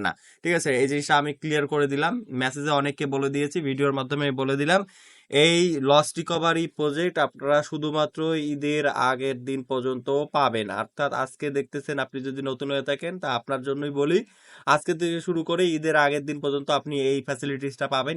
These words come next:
ঈদের পর কোনো প্রকার রিকোয়েস্ট গ্রহণযোগ্য হবে না, ঠিক আছে? তো চলুন কথা না বাড়িয়ে আমরা এখানে কম্পাউন্ডিং ট্রেড করব। Compounding trade is very risky trade, তাই আমরা শুধুমাত্র আমাদের স্ট্র্যাটেজি অনুযায়ী শিওর শর্ট পজিশনগুলোতেই ট্রেড নেই। তাই আমি যে পজিশনগুলোতেই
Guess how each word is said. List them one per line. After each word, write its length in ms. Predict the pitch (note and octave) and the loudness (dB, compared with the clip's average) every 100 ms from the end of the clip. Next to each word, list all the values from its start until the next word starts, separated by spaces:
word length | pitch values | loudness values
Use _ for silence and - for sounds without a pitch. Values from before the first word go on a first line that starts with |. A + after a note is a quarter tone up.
| D3+ | -6
ঈদের 200 | D3 C#3 A#2+ | -6 -4 -2
পর 120 | C#3 C3 | -4 -2
কোনো 140 | C#3 C3 | -6 -4
প্রকার 240 | C3+ C3+ B2+ B2 | -4 -2 -2 -4
রিকোয়েস্ট 360 | B2 D#3 F#3 F#3+ A#2+ | -4 -2 -4 -4 -4
গ্রহণযোগ্য 520 | B2+ C3 B2+ B2 A#2+ D#3 A#3+ _ - - - | -2 -2 -4 -4 -2 -2 -4 _ -20 -20 0
হবে 220 | C3 C3+ C3+ C3 | 4 6 6 4
না, 60 | G#2+ - _ - | 2 -2 _ 2
ঠিক 120 | F#3 F#3 | 4 4
আছে? 140 | D3 - _ _ C#3+ | 0 -4 _ _ -4
তো 60 | D3 D3 | -2 0
চলুন 220 | E3 G3 F#3+ | 2 2 0
কথা 160 | D3 D3+ D3+ | -2 0 0
না 60 | C#3+ | 0
বাড়িয়ে 220 | D3+ D#3+ | -2 -2
আমরা 120 | D3+ D3 | 0 -2
এখানে 180 | C#3 D3 - | -2 -6 -4
কম্পাউন্ডিং 460 | C3+ B2+ C#3+ D3 C#3 | -4 -2 -4 -4 -6
ট্রেড 160 | D3 C#3 D3 | -6 -4 -2
করব। 160 | C3+ D#3+ F#3 D3+ | -2 -2 -4 -2
Compounding 480 | C3+ D3+ D3+ D#3 D3 | -2 0 0 -2 -10
trade 220 | D#3 D3+ C#3+ | -6 -6 -6
is 60 | C3+ B2 | -8 -4
very 180 | C3+ C#3 C3+ | -2 -2 -4
risky 280 | C3 - D3+ - | -8 -8 -10 -2
trade, 220 | C#3+ F#3 - | -2 -2 -2
তাই 120 | C#3+ C#3 | 0 0
আমরা 140 | C#3 C#3+ | -2 -6
শুধুমাত্র 400 | D3 C#3+ D3 C#3 D3 C#3 | -6 -6 -6 -4 -2 -2
আমাদের 320 | C3+ C3+ C#3+ C3+ _ _ - - B2 | -2 -2 -2 -2 _ _ -20 -18 -2
স্ট্র্যাটেজি 420 | E3 D#3 D#3 D#3+ D#3+ | 6 6 6 0 -2
অনুযায়ী 280 | D#3 D#3 E3+ - | 0 0 0 0
শিওর 180 | D#3+ D3 | -2 -2
শর্ট 160 | D#3 - | -6 -4
পজিশনগুলোতেই 720 | D3 C#3 D#3 D3 D3 C#3+ D#3 D3 | -6 -6 -8 -6 -6 -4 -6 -6
ট্রেড 200 | D3+ C#3+ C#3 | -2 -2 -2
নেই। 120 | C#3+ G3+ - | -2 -2 -2
তাই 140 | C#3+ C#3 C3+ | 0 2 0
আমি 160 | C#3+ C#3 C3 | -2 -4 -2
যে 80 | C#3+ C3 | -2 -2
পজিশনগুলোতেই 720 | D3 C3+ D3+ C#3 C#3 C#3+ D3 | -6 -6 -6 -4 -2 -2 -2